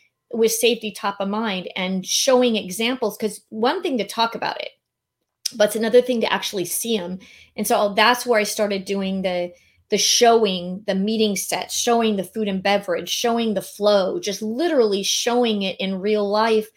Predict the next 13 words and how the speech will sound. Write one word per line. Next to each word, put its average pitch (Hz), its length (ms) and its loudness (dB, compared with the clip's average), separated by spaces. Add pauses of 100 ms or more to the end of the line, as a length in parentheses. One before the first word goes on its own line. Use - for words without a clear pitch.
(300)
happening 240 520 0
so 196 200 -4
people 240 360 -2
could 214 240 -4 (120)
get 196 160 0
a 185 180 0
visual 214 400 2
of 175 100 -4
it - 140 -6
being 185 200 -4
able - 180 -10
to - 60 -6
happen. 185 520 -4